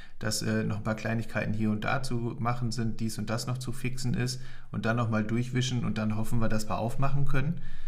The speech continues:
Ähm, ich glaub, das ist auch das, was du gerade ansprachst.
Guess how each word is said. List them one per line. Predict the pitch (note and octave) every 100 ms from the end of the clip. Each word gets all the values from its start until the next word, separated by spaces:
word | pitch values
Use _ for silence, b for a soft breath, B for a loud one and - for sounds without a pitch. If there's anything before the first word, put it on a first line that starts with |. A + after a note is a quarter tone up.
| B B -
Ähm, | G#2+ G#2+ G#2+
ich | G2+
glaub, | A#2+ A2+
das | A2+ A2+ B2+
ist | B2+ A2+
auch | A2+ A#2
das, | - A#2 -
was | A2
du | - G#2+
gerade | B2 A2 G#2+
ansprachst. | A2 - - A2+ A#2 -